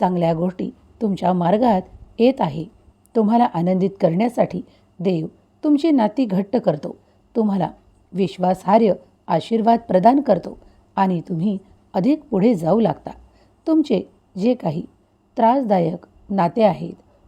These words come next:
ते देखील आता सुधारण्यात येणार आहेत. त्यांच्यातील वादविवाद देव संपवणार आहे आणि तुम्हाला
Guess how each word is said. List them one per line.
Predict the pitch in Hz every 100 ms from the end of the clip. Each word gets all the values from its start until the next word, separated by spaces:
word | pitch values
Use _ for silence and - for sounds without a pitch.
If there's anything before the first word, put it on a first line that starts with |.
| _
ते | 240
देखील | 202 160 - 220 185 - - -
आता | 226 196 - 160 208 - -
सुधारण्यात | - 226 233 302 240 214 214 -
येणार | 202 208 254
आहेत. | 233 - 165 170 _ _ _ _
त्यांच्यातील | 190 160 - 196 190 190
वादविवाद | 175 208 208 180 165 180 160 - - -
देव | 185 190 196
संपवणार | 208 165 156 233 254 196
आहे | 156 139 170 _ _ _
आणि | - 202 170 185
तुम्हाला | 175 202 175